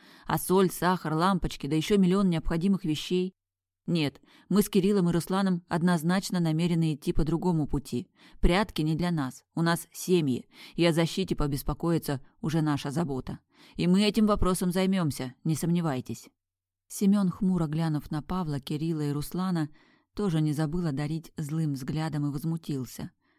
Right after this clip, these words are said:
«Да вы только пришли! Три дня здесь покрутились, и уже все о нас и нашу жизнь знаете, да? Мы здесь всю жизнь прожили, ферму эту поднимали».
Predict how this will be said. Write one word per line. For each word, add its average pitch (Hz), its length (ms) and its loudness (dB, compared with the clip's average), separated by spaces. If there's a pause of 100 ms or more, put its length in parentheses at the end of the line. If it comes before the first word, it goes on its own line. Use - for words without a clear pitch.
(200)
«Да 151 180 2
вы 160 100 2
только 165 380 2
пришли! 180 640 4 (200)
Три 240 180 6
дня 220 240 6
здесь 190 220 2
покрутились, 208 680 2 (180)
и 202 120 4
уже 208 240 6
все 214 300 2
о 208 100 4
нас 220 300 0 (140)
и 202 100 0
нашу 208 300 4
жизнь 240 300 2
знаете, 160 520 0
да? 226 260 2 (400)
Мы 208 200 6
здесь 196 240 4
всю 220 220 0
жизнь 190 320 2
прожили, 165 500 2
ферму 226 440 2
эту 160 140 -2
поднимали». 180 640 2